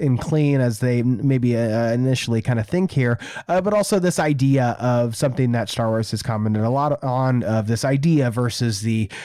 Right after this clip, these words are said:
the, uh, organic versus the inorganic and the, the nature versus machine kind of thing.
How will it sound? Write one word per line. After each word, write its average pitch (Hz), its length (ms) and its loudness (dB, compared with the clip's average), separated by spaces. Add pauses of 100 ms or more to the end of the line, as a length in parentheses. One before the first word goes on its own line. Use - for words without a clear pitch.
(200)
the, 123 320 2 (160)
uh, 113 640 -4
organic 147 600 0
versus 127 360 -2
the 135 200 -2
inorganic 110 760 -2
and 113 180 0
the, 110 200 0
the 120 160 0
nature 123 440 0
versus 107 380 -2
machine 117 460 0
kind 107 200 0
of 101 80 0
thing. 101 380 -2